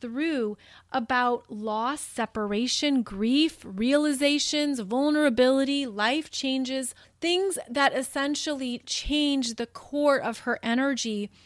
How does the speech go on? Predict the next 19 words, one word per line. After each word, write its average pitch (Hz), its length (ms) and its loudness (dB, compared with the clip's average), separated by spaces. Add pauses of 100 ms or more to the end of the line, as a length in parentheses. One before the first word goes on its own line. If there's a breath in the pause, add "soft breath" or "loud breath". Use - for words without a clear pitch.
(220 soft breath)
But 269 200 2
then 277 360 4
she 302 420 4
rose 247 640 2
back 240 400 0
up 226 320 -4 (120)
to 269 240 0
her 247 200 0
own 220 220 0
power. 202 500 -4 (240 loud breath)
So 302 220 4
these 320 240 2
are 403 100 2
basically 302 540 -2
archetypal 262 760 -4
stories 233 800 -4 (320 loud breath)
that 262 180 4
are 262 120 4
based 254 440 0